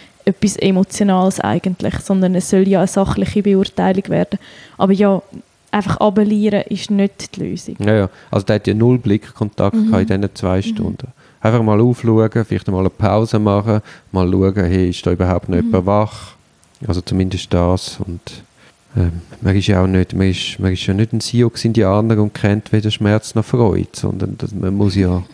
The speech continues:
Speaker 2: also, <laughs> oder?
Speaker 1: Nein, ja, ich, also sicher, ein bisschen etwas reinbringen darf man schon.
Speaker 2: Also, schliessen wir, glaub ich.
Speaker 1: Oh ja, ja, wir sind selber nicht besser. Das ist jetzt wahrscheinlich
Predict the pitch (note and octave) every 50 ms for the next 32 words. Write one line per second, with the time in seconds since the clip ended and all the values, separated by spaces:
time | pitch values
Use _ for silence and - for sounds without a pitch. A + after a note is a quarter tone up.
0 | - - - - _ - - - D4 G#2 G2 - G#2 F#2+ D#4 - - - B2+ D#3
1 | D#3 F3+ F3+ D#3+ - - D3 - _ _ - - A#3 A#3+ B3+ C#4 C#4+ C#4+ C4+ C#4
2 | C4 B3+ B3+ - - A3+ A3 - A#3+ A3+ - C#4 C4 - - B3 A3 G#3+ - -
3 | B3 B3+ - - A3+ - - A3+ A#3+ A3+ A#3 A3+ G#3+ G#3 G3+ G#3 - G#3 - -
4 | G#3 G#3 - A3+ G#3+ G3 - - - - _ _ _ _ _ _ _ _ _ _
5 | _ _ _ _ _ - F#2 F#2 F#2+ G2 G2+ - - C#2+ D2+ D#2+ - - - -
6 | - - - - _ _ _ _ _ _ - - - - _ - - A2 A2 A#2
7 | A2+ - - B2+ A2+ A2 A2 - E2+ E2 D#2 - - C#3+ B2 G2+ G2 - - -
8 | - - - _ - - A#3 - _ _ _ _ _ _ _ _ - - - -
9 | A#3+ A3+ A#3+ A3+ A#3 A3+ G#3 - A#3 A#3 - - A3 - - A3+ G#3+ A#3+ A#3+ A#3
10 | A#3 A3 G3 F3+ - - A3 A3+ A3+ - A#3 G#3 G#3 G#3 G3 - - G#3 F#3+ -
11 | G#3 F#3 F#3 -